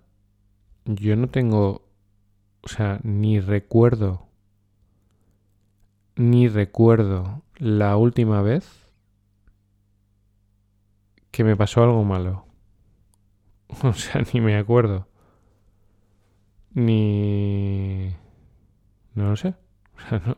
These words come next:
no soy capaz de decirte, "En este año me ha pasado esto malo".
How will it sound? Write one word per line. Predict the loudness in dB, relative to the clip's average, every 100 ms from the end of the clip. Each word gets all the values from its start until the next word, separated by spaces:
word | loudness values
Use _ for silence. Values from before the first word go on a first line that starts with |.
| -2
no | 0
soy | 0 -2
capaz | -2 0 0
de | 2
decirte, | 2 0 -4 0 2 2 -2 _ _ _ _ _ _ _ _ _ _ _ _ _ _
"En | 0 4
este | 4 2 2 2
año | 4 4
me | 4
ha | 4
pasado | 2 2 4 4 4 2
esto | 2 0 2
malo". | 2 -2 -4